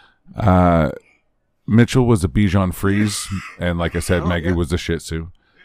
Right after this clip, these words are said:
Speaker 1: Uh, they had, um, puppies, and we were calling them frozen shit. Yeah. 'Cause, you know, Shih Tzu, yeah.
Speaker 2: Yeah.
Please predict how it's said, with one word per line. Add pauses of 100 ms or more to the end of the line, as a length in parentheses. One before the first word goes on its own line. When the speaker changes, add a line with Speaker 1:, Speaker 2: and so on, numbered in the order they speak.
(480)
Speaker 1:
Uh,
they
had, (160)
um, (840)
puppies,
and
we
were
calling
them
frozen
shit. (1900)
Yeah. (1000)
'Cause,
you
know,
Shih
Tzu,
yeah.
Speaker 2:
Yeah.